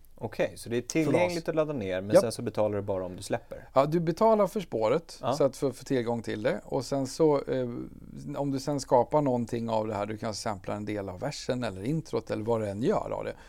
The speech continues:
Speaker 2: Så, och, så kommer du tillbaka till Tracklib och köper en licens. Och de, de flesta licenser vi har,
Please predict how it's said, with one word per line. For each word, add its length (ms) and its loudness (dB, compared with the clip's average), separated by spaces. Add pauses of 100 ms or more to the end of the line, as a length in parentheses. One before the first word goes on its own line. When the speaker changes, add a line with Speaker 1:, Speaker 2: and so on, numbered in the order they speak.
(500)
Speaker 2:
Så, 220 -6
och, 360 -4
så 120 -2
kommer 240 2
du 60 2
tillbaka 420 4
till 140 -4
Tracklib 420 -2
och 80 -6
köper 300 -4
en 60 -8
licens. 500 -8
Och 80 -2
de, 180 -4
de 140 -4
flesta 400 2
licenser 500 -2
vi 80 -6
har, 420 4